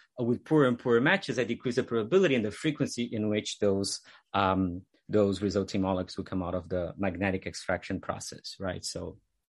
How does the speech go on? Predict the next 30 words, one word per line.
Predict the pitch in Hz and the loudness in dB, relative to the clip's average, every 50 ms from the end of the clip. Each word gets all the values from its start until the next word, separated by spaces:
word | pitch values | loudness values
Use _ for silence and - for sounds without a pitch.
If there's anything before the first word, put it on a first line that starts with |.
| _ _ _ _ _ _ _ _ _ _ - - - _ | _ _ _ _ _ _ _ _ _ _ -20 -20 -20 _
okay, | - 151 156 | 4 4 4
so | 147 - - 151 139 131 - - | 6 8 8 8 8 8 4 -2
how | - - 147 165 | 4 6 6 8
do | 160 180 | 10 10
we | 175 151 | 8 8
build | 117 147 147 143 143 131 113 | 8 8 8 10 8 8 6
on, | 120 131 131 123 | 4 2 2 2
uh, | 120 120 117 110 104 101 92 - _ - - _ _ _ _ | 4 4 4 4 4 2 0 -4 _ -20 -20 _ _ _ _
on | 120 127 123 107 | 4 4 6 8
that | 123 123 123 120 120 - - - | 8 8 8 6 4 0 -4 0
to | - 120 | -2 -2
do | 101 117 120 | 2 2 0
search? | 107 - - - 147 131 101 90 - - - - - | 0 0 2 4 6 6 6 4 0 -4 -6 0 2
Here's | 170 196 196 | 2 2 4
how | - 143 117 | 4 4 4
we | 104 98 | 4 2
do | 107 90 87 | 0 -2 -4
it. | 95 - | -4 0
We, | 135 170 190 208 190 - - - - - - - _ - | 2 4 4 4 2 0 -6 -16 -20 -20 -20 -14 _ 4
um, | 123 127 123 123 120 117 113 113 113 113 117 - - | 6 6 8 8 8 6 4 4 2 2 0 -2 -2
came | - 165 170 | -2 2 4
up | 180 170 | 4 6
with | 165 156 147 | 6 6 6
this | 143 127 147 | 6 4 6
idea | 139 131 139 147 226 240 247 214 180 160 139 - | 6 6 6 6 4 6 6 8 6 6 4 4
of | 127 123 120 117 113 110 101 - - _ _ _ _ - - _ _ _ _ _ _ - | 4 6 6 8 6 4 2 0 -6 _ _ _ _ -20 -20 _ _ _ _ _ _ -2
essentially, | - 147 - - 220 285 285 - - 175 151 147 139 127 - | -2 -2 2 4 4 4 4 4 2 4 4 6 4 4 4
um, | 123 117 113 110 107 104 95 - - _ | 0 0 0 2 0 -2 -4 -6 0 _
encoding | 139 147 143 - - 165 170 170 160 165 156 135 123 120 - _ _ - | 6 6 6 8 6 6 6 8 8 8 8 6 6 4 -2 _ _ -4
features, | 151 190 - - 247 262 277 - - - | -4 -4 -2 0 2 2 2 0 -4 -8